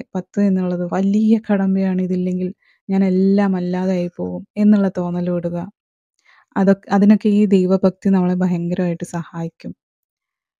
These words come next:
അതുകൊണ്ട് നിങ്ങൾ എഴുതാൻ പോകുന്ന പരീക്ഷയെയും നിങ്ങൾ പഠിച്ചതിനെക്കുറിച്ചും നിങ്ങൾക്ക് വിശ്വാസമുണ്ടെങ്കിൽ നിങ്ങൾക്ക്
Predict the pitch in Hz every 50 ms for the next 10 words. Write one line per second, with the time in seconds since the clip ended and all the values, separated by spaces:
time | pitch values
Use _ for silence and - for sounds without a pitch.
0 | _ _ _ _ _ 202 196 190 190 196 185 180 180 180 208 247 254 _ _ _
1 | _ _ _ _ _ - 202 202 208 208 220 233 233 214 202 196 220 233 240 240
2 | 233 214 202 202 208 214 220 196 185 190 185 - - - 202 196 202 196 196 202
3 | 208 - - 190 196 196 202 214 214 - - 190 175 180 - - 214 196 202 202
4 | 208 202 - 196 - - - 196 196 190 185 185 190 185 - - 202 185 175 -
5 | - 190 190 190 - 202 190 180 175 170 175 170 175 190 220 254 - _ _ _
6 | _ _ _ _ _ _ _ - 196 196 196 196 190 196 - 208